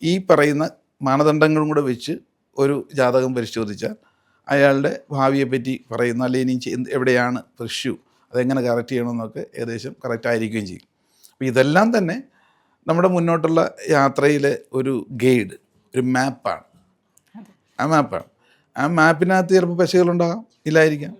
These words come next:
Speaker 1: പക്ഷേ അത് എങ്ങനെ പരിഹരിക്കണമെന്നുള്ളത് ആ പരിഹാരം കൂടെ നിർദ്ദേശിക്കുന്ന ആളാണല്ലോ ഒരു കൺസൾട്ടന്റ് ഏത് രംഗത്തും.
Speaker 2: തീർച്ചയായിട്ടും.
Speaker 1: ജ്യോതിഷത്തിലും അങ്ങനെ തന്നെയാണ്. ഇപ്പം നമ്മൾ കൊണ്ട് കൊടുക്കുന്ന ഒരു ജാതകം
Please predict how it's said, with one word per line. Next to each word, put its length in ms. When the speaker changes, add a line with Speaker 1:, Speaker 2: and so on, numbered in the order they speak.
Speaker 1:
പക്ഷേ 180
അത് 200
എങ്ങനെ 320
പരിഹരിക്കണമെന്നുള്ളത് 1160
ആ 60
പരിഹാരം 440
കൂടെ 120
നിർദ്ദേശിക്കുന്ന 640
ആളാണല്ലോ 440
ഒരു 260
കൺസൾട്ടന്റ് 460
ഏത് 180
രംഗത്തും. 300
Speaker 2:
തീർച്ചയായിട്ടും. 640
Speaker 1:
ജ്യോതിഷത്തിലും 500
അങ്ങനെ 200
തന്നെയാണ്. 260
ഇപ്പം 640
നമ്മൾ 200
കൊണ്ട് 220
കൊടുക്കുന്ന 460
ഒരു 100
ജാതകം 540